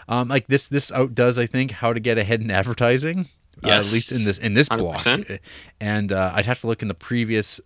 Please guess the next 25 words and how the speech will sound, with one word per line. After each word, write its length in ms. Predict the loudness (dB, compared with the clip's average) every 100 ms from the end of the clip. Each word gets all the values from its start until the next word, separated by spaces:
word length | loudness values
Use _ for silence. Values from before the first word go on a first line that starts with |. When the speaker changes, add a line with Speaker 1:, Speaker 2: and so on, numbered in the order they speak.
| _
Speaker 1:
block, 360 | -4 -2 -2 -4
'cause, 140 | -6
I 40 | -2
mean, 260 | -2 -2 -6 -20 -20 -14
I 40 | -4
mean, 300 | -2 -2 -4 _ -4
there's 160 | -2 2
that 180 | 2
Speaker 2:
You 60 | 4
Speaker 1:
magic 360 | 4 2 2 -2
flute, 540 | -2 -2 0 -4 -10 _ _ -2
boy, 220 | 2 4
oh 120 | 2
boy, 520 | 2 2 2 0 -4 _
did 260 | -10 -8 -8
th-, 120 | -10
is 120 | -8 -4
that 220 | -4 -2
not 160 | -4 -4
a 40 |
good 200 | -4 -6
time? 400 | -6 -6 -4 -6 -10 -14
But, 220 | -6 -2 0
Speaker 2:
Yep. 60 |
Speaker 1:
um, 420 | 0 -4 -4 -6